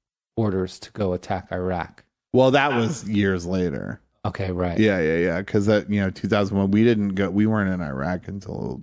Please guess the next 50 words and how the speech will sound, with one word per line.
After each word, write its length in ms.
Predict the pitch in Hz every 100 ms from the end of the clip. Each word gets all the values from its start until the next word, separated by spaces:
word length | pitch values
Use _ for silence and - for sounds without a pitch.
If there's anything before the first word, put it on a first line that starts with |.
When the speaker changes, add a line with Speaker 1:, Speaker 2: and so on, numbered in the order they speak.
| -
Speaker 2:
M-, 160 | - -
May 380 | 62 90 87 82
two 180 | 92 -
thousand 360 | - - -
three. 360 | - 69 60 - _ -
Speaker 1:
Right. 320 | 98 90 87 - _ _ -
Speaker 2:
Yeah. 160 | 76
Speaker 1:
So 140 | 113 127
wh-, 100 | -
what 160 | 123
happened 420 | 110 120 123 110
in 160 | 110 104
between, 640 | 101 90 - 117 107 95 -
right 200 | 107 104
after 280 | 107 - 98
that? 320 | 98 107 92
I 60 | 87
mean, 280 | 90 90 - - - _ -
Speaker 2:
So 180 | - 156
we 140 | 190
came 260 | 190 214 160
back 300 | 156 156 -
to 120 | 131
Norfolk 640 | 120 120 117 120 110 87
for, 720 | - 107 107 104 101 98 92 78 _ _ _ _ _ _ _
I 60 | 101
think 160 | 135
we 40 | 123
were 120 | 113
there 160 | 104 95
for 120 | 101
about 200 | 92 95
a 60 |
month, 500 | 90 92 92 92 - -
and 140 | 98
then 140 | 101 101
after 260 | 104 98
that, 220 | 95 98 92
we 100 | 98
went 220 | 95 95
over 220 | 92 90
to 60 | 90
Europe. 500 | 90 90 78 50 - -
Uh, 260 | - 90 78
we 180 | 92
were 220 | 95 95 - _ _ _ _ -
engaged 600 | 107 101 104 104 95 -
in 160 | 98 98
a, 240 | 95 73
uh, 260 | 58 64